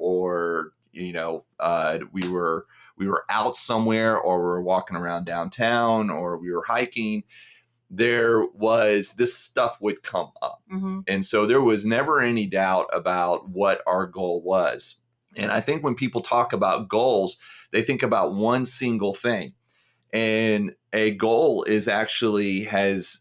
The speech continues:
Speaker 1: many different layers to it. A
Speaker 2: Mm-hmm.
Speaker 1: really good goal has a lot of different layers to it.
Speaker 2: Well, and, and I think that as we're, as we're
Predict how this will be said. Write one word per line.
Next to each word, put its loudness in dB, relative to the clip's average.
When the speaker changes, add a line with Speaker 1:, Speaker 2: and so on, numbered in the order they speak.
Speaker 1:
many 0
different -4
layers -6
to -10
it. -12
A 0
Speaker 2:
Mm-hmm. -2
Speaker 1:
really 2
good 2
goal -2
has -2
a -6
lot -6
of -10
different -12
layers -10
to -16
it. -14
Speaker 2:
Well, 0
and, 0
and 0
I 0
think -4
that 2
as 0
we're, 2
as -2
we're 0